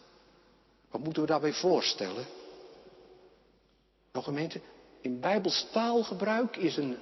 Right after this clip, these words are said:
rein hart een ongedeeld hart. Een hart waarin in principe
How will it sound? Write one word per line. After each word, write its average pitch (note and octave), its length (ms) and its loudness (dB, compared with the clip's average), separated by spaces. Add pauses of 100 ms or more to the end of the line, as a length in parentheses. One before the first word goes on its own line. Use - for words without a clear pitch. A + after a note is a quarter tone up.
rein F#3+ 500 0
hart - 460 -6 (1040)
een C#3+ 220 -4
ongedeeld E3 720 2
hart. - 400 -4 (1400)
Een B2+ 120 -2
hart C#3 360 2 (140)
waarin D#3 400 4
in C#3+ 200 2
principe E3+ 760 0